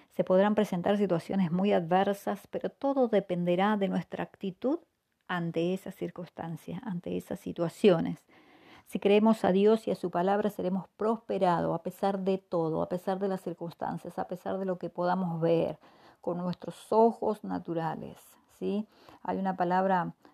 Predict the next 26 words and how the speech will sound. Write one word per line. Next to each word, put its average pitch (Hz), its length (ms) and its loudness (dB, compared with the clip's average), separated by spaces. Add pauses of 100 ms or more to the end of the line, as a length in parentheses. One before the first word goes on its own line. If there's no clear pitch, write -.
(120)
eh, 165 520 -6
muy 190 200 0
hermosa 185 420 -2
en 175 100 -4
el 170 260 -4
libro 185 280 0
de 175 100 4
Juan, 190 420 0
capítulo 180 400 -2
once, 190 300 -4
versículo 180 720 -2
cuarenta, 185 760 2
que 175 80 2
dice: 196 260 0
"¿No 196 140 -4
te 202 80 -2
he 196 60 2
dicho 202 260 -2
que 185 80 0
si 175 140 -10
crees 196 280 -2
verás 180 320 0
la 170 140 0
gloria 185 400 2
de 165 140 2
Dios?". 180 360 -2